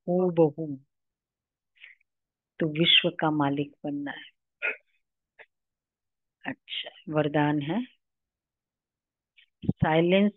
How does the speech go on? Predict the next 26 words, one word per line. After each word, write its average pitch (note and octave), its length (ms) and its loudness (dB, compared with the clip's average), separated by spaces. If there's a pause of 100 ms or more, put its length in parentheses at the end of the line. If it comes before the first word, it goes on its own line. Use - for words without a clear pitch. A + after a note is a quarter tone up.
(120)
की G#3+ 100 -2
शक्ति F3 600 -2
द्वारा C#3+ 440 -4 (1040)
आत्म F3 460 4
शक्ति - 520 -2
के F#3 260 0
उड़ान D#3+ 400 4
की E3+ 200 -6
तीव्र F#3 520 0
गति D#3+ 600 -2 (280)
करने D#3+ 340 4
वाले C#3+ 360 -2 (1200)
विश्व F3+ 400 4
परिवर्तक D#3 840 -2
भव। C#3+ 180 -10 (1600)
साइलेंस D#3+ 400 4 (120)
की F3 80 -2
शक्ति - 480 -2
द्वारा D#3+ 340 0
आत्म D#3+ 480 -4
शक्ति - 440 -4
के D#3+ 180 -2
उड़ान D3+ 340 0
की D3 160 -6
तीव्र D#3+ 440 -4
गति F#3 560 -2